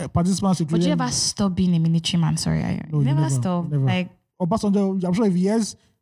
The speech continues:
Speaker 1: martial music or something like Baba go,
Speaker 2: he go still arrange,
Speaker 1: he go
Speaker 2: you
Speaker 1: arrange.
Speaker 2: understand? So, yeah.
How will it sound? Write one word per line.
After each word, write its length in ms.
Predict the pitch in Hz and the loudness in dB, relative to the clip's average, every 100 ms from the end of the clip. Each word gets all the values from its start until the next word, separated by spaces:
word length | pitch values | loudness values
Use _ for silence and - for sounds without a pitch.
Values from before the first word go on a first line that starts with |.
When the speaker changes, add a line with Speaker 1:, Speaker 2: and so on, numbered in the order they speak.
| _ | _
Speaker 1:
martial 300 | 180 196 196 | -4 -2 2
music 200 | 190 185 | 2 2
or 80 | 160 | 2
something 220 | 175 190 | 2 2
like 160 | 180 156 | 2 0
Baba 240 | 151 208 185 | 0 0 2
go, 100 | 160 | 0
Speaker 2:
he 80 | 160 | 0
go 100 | 247 | -2
still 240 | - 285 | -2 0
arrange, 420 | 208 202 196 185 165 | 0 0 -2 -2 0
Speaker 1:
he 20 | |
go 60 | 165 | 2
Speaker 2:
you 80 | |
Speaker 1:
arrange. 220 | 170 180 156 | 2 2 0
Speaker 2:
understand? 380 | 170 175 - - - | -4 -8 -10 -12 -12
So, 120 | 190 | -4
yeah. 340 | 180 175 180 | -2 0 -2